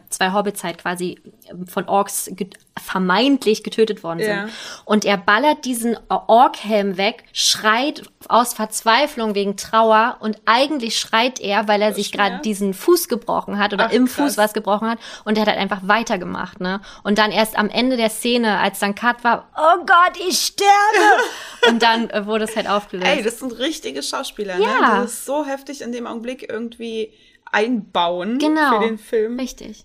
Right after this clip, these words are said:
Speaker 2: Ja, krass.
Speaker 1: Und Herr der Ringe ist für mich Weihnachten.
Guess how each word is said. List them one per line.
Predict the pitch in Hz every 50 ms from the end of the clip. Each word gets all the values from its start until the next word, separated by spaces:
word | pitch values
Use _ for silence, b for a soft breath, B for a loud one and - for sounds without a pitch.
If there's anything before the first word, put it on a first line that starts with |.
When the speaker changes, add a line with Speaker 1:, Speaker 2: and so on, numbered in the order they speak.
| _ -
Speaker 2:
Ja, | 220 - - - - - - -
krass. | - - 269 240 226 -
Speaker 1:
Und | 247 247 247
Herr | 226 240 277 285 294
der | 302 302 254
Ringe | 269 277 277 285 285 277 -
ist | - 247 254 - -
für | - - 254
mich | 240 247 254 269 269 - - - - _ - - - - - _ _ -
Weihnachten. | - 190 220 214 214 220 220 220 208 - - - - 185 190 202 202 208